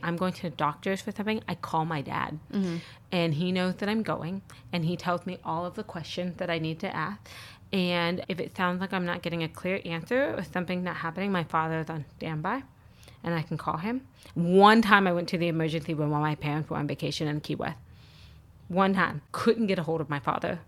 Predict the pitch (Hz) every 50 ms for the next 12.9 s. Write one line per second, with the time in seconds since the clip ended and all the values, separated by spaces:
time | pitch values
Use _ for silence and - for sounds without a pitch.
0 | - - - - - - - 170 165 165 160 160 - - 160 170 165 - 185 165
1 | - - - - - - - - - - - - 180 165 - 180 170 165 165 160
2 | 147 165 165 170 170 170 170 - - - - 160 156 156 156 156 156 160 156 160
3 | - 170 165 170 151 - 151 139 - - - 165 156 160 160 151 160 156 151 147
4 | 160 160 160 156 147 143 156 147 - 156 147 160 - - - - - - 185 165
5 | 151 185 190 196 196 196 190 185 - - - - - - - 214 196 165 160 151
6 | 170 170 165 156 156 151 147 143 - - 156 143 139 147 147 - - - - -
7 | - - - - - - - - - - - - 160 - - - - - - -
8 | 202 190 - 190 175 - - 170 - - 170 165 151 165 147 156 156 156 156 156
9 | 160 165 156 147 143 151 175 196 190 - - - - - 220 208 220 226 190 190
10 | 190 180 170 170 190 190 - - - 160 - 175 156 156 147 165 147 151 156 160
11 | 160 - - - 180 165 - - 190 - - - - 202 190 185 - - - -
12 | - - 143 - - - 156 - 143 160 151 139 143 - - 151 147